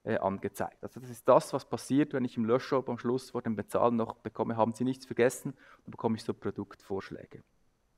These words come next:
So, und das Ganze muss natürlich noch gemanagt werden und auch das Wissensmanagement ist wichtig. Und eben wichtig ist, wo beginnen. Ich würde nicht bei der Technik beginnen, sondern ich würde wirklich bei konkreten User Stories beginnen, die dann wirklich,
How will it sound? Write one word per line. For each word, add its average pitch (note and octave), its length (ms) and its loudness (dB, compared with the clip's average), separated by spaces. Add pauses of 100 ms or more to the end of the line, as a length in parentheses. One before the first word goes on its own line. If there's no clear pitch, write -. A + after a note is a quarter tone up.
(1300)
So, C#3 180 6
und C3 120 4
das B2+ 120 -4
Ganze D#3 300 8
muss D3 160 0
natürlich C#3+ 300 0
noch C3+ 180 2
gemanagt E3+ 500 4
werden C#3+ 280 8
und B2 120 0
auch A#2 140 2
das - 200 -12
Wissensmanagement A2 840 -2
ist - 220 -16
wichtig. - 300 -18 (1300)
Und C#3 140 6
eben G3+ 200 12
wichtig A3 340 4
ist, E3+ 300 2
wo G3+ 420 8
beginnen. G3 460 6
Ich F3+ 160 0
würde D3+ 160 4
nicht E3 180 0
bei C3 140 8
der - 120 -2
Technik E3 360 -2
beginnen, D#3 340 0
sondern C3 240 0
ich C3+ 140 -6
würde C3 240 2
wirklich C#3 240 0
bei A#2+ 100 0
konkreten C3+ 600 0
User D#3+ 280 -2
Stories D#3 380 2
beginnen, D3 420 -2
die C3+ 80 -8
dann B2+ 220 0
wirklich, C3+ 340 -2